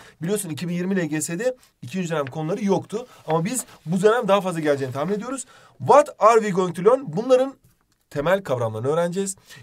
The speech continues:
Genel bir özet yapacağız ve çıkabilecek sınav sorularına bakacağız. Yani L G S'de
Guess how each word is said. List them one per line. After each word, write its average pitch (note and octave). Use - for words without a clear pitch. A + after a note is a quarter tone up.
Genel F#3+
bir G3
özet F3+
yapacağız A3+
ve A3+
çıkabilecek A3+
sınav G#3+
sorularına F#3+
bakacağız. B2
Yani D3+
L G3+
G A3+
S'de C#3